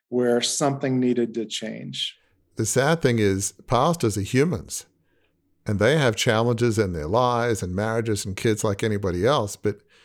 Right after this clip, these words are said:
Speaker 2: but yet you're not allowed to. That, I mean, that must create enormous stress in that I want to model authenticity, but, like, they don't want that. They want me to model perfection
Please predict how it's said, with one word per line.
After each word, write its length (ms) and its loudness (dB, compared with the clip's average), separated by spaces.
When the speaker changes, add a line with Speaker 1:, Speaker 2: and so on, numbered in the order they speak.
Speaker 2:
but 120 -10
yet 260 2
you're 80 0
not 200 2
allowed 420 0
to. 120 -6
That, 200 -2
I 60 -8
mean, 140 -2
that 140 -4
must 300 -2
create 480 0
enormous 680 2
stress 600 2
in 160 -2
that 260 -4
I 100 2
want 200 4
to 40 2
model 380 2
authenticity, 840 0
but, 180 -4
like, 220 -4
they 140 4
don't 200 -2
want 260 -2
that. 260 -6
They 120 -4
want 300 0
me 100 0
to 80 0
model 400 2
perfection 800 -2